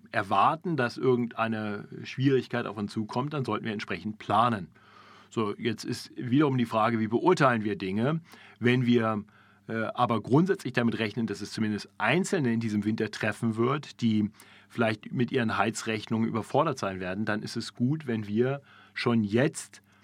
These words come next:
eine Kasse haben, aus der wir dann helfen können, damit wir nicht dann erst irgendwie Sammlungen organisieren müssen und die so lange im Kalten sitzen. So, dass, deswegen bin ich dankbar, dass wir eine sogenannte Unterstützungskasse haben, in der wir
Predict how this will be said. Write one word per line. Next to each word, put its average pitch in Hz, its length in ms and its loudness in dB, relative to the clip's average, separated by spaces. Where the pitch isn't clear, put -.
eine 117 220 0
Kasse 117 380 2
haben, 110 280 0
aus 117 100 -8
der 110 140 -4
wir 113 100 -2
dann 104 340 -2
helfen 127 480 2
können, 98 180 -4
damit 107 260 0
wir 120 80 2
nicht 113 160 -2
dann 113 140 0
erst 113 180 -4
irgendwie 107 240 -4
Sammlungen 110 380 0
organisieren 107 500 0
müssen 110 240 -2
und 101 120 -6
die 104 60 0
so 98 80 -6
lange 98 180 -4
im 101 100 -4
Kalten 123 280 0
sitzen. - 360 -14
So, 120 140 -2
dass, 104 340 -4
deswegen 123 480 0
bin 117 120 2
ich 113 100 0
dankbar, - 320 -2
dass 107 200 -6
wir 117 280 2
eine 107 360 -4
sogenannte 104 420 -4
Unterstützungskasse 110 1040 -4
haben, 135 320 -4
in 107 160 -2
der 104 280 0
wir 101 340 -2